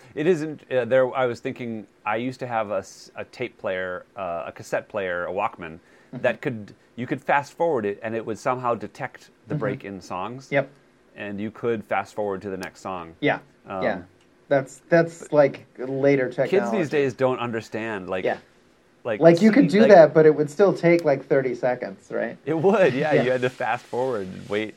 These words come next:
Speaker 1: Oh, man. What a, what a, what a world we live in
Speaker 2: What
Speaker 1: where we
Speaker 2: a,
Speaker 1: can just listen
Speaker 2: what
Speaker 1: to any song. And, like,
Speaker 2: a world we live in.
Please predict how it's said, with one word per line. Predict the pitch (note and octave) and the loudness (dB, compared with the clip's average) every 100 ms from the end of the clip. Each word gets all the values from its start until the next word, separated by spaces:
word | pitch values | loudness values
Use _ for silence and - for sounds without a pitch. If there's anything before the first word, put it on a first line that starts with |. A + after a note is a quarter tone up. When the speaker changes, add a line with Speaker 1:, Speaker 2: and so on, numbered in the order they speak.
| - | -10
Speaker 1:
Oh, | A2+ A#2+ F#2 | -8 -8 -8
man. | F#2 A#2+ G#2 F2 G2+ | -10 -8 -10 -12 -10
What | C3+ | -4
a, | G3+ C3+ _ _ _ _ _ - - | -2 -4 _ _ _ _ _ -20 -14
what | G#2+ G3+ | -8 -4
a, | D3+ | -6
what | G2 E3 | -4 -2
a | A3+ | 0
world | C3 G#3 G3 | 2 2 2
we | C3 | 0
live | A#2 C#3 D#3+ | 0 0 2
in | A#2+ F#2+ | -2 0
Speaker 2:
What | C3+ | 0
Speaker 1:
where | D#3 | 2
we | D#3+ | 2
Speaker 2:
a, | |
Speaker 1:
can | C#3+ | 0
just | - | -4
listen | B2 A2+ B2 | -4 -4 -2
Speaker 2:
what | C3 | 0
Speaker 1:
to | C#3 | 0
any | - | -2
song. | A#2 A2+ G2+ | -4 -6 -6
And, | G#2+ | -2
like, | A2+ | 2
Speaker 2:
a | C#3 | 2
world | B2 B2 A#2+ A#2 | 0 -2 -2 -2
we | A#2 | -4
live | A2 A2 | -6 -8
in. | G#2+ | -10